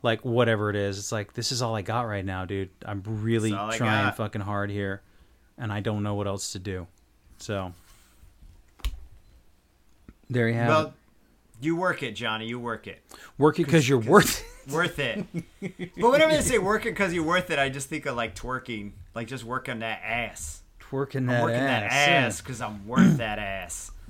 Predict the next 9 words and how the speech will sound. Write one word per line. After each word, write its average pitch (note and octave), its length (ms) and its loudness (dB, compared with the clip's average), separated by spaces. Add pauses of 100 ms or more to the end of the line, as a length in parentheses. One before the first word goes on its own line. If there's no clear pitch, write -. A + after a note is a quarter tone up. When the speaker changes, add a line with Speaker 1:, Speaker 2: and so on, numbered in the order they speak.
(200)
Speaker 1:
Work C#3 360 6
it. G3 220 4
Worth D#3+ 300 6
it. F3+ 260 4
Well, B2+ 260 2
yes. D3+ 540 4
Sh-, - 200 -6
twerk F#3+ 300 2
it. - 160 2